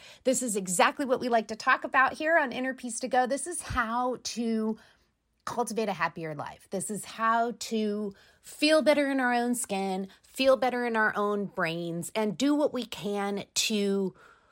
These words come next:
to shore up all that stuff, to shore up our mental well-being, our resilience, to tone down stress. So that's what this is about. Every week for the next several weeks, I'm going to spotlight one topic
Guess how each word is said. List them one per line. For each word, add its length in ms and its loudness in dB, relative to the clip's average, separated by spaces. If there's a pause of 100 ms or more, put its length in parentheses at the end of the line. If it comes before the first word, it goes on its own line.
(1300)
to 120 0
shore 380 6
up 240 6
all 200 6
that 220 -4
stuff, 380 -4
to 100 -2
shore 400 4
up 200 2
our 80 4
mental 320 -2
well-being, 600 -2
our 200 0
resilience, 960 0 (240)
to 100 -8
tone 380 2
down 320 2
stress. 720 2 (340)
So 440 4 (100)
that's 220 4
what 100 -6
this 180 2
is 140 -4
about. 460 4 (640)
Every 200 2
week 320 -2
for 120 -4
the 80 -2
next 240 -2
several 240 -2
weeks, 420 -4
I'm 200 2
going 340 0
to 400 -2
spotlight 560 2
one 340 -4
topic 640 -2